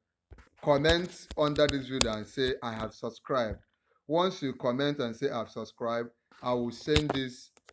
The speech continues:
very video to you. So the first topic that will come out is, that will always come out is number bases.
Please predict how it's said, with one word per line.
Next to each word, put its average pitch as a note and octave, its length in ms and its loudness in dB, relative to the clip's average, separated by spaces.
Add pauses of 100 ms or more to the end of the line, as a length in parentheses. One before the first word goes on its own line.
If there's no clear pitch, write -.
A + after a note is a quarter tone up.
(200)
very B2+ 560 0 (160)
video A2+ 320 -6
to G#2+ 220 -14 (100)
you. G#2 180 -10 (480)
So D3 200 4
the C#3+ 140 0
first A3 420 0
topic E3 420 -2 (520)
that B2+ 240 -2
will B2+ 180 -4
come D3+ 240 0
out B2+ 320 -2 (120)
is, C3+ 200 -10
that B2 140 -6
will B2+ 160 0
always D3+ 240 6
come C3 200 0
out A#2 240 -4
is G#2+ 180 -12
number C#3 420 2
bases. A2+ 640 -6